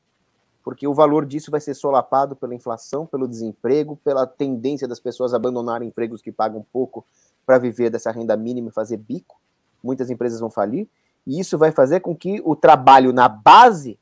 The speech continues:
do mercado de trabalho não valha mais a pena. Nós vamos ter um gap de emprego, muitas pessoas vão consumir sem fazer nada, o que também aumenta a carestia, e o resultado vai ser ali uma verdadeira fissura na economia que vai solapar a economia inteira, um ralo que vai ser aberto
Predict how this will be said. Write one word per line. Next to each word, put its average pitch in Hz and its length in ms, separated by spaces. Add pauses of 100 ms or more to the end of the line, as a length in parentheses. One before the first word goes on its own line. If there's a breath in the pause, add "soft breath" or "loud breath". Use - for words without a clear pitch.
do 123 100
mercado 117 420
de 107 60
trabalho 113 440
não 170 140
valha 135 260
mais 120 220
a 104 60
pena. 160 420 (500)
Nós 131 160
vamos 139 160
ter 143 120
um 131 220
gap 147 400
de 113 140
emprego, 127 540 (480)
muitas 190 340
pessoas 139 400
vão 123 380 (420)
consumir 135 500
sem 131 160
fazer 120 240
nada, 147 300
o - 40
que - 80
também 127 260
aumenta 120 320
a 107 40
carestia, 147 580 (480)
e 156 120
o - 20
resultado 160 460
vai 180 180
ser 160 320
ali 156 240
uma 165 420
verdadeira 131 400
fissura 160 480
na 143 80
economia 127 400
que 147 80
vai 135 120
solapar 135 400
a - 20
economia 139 300
inteira, 131 200
um 127 80
ralo 160 400
que 113 120
vai 107 120
ser 123 120
aberto 104 320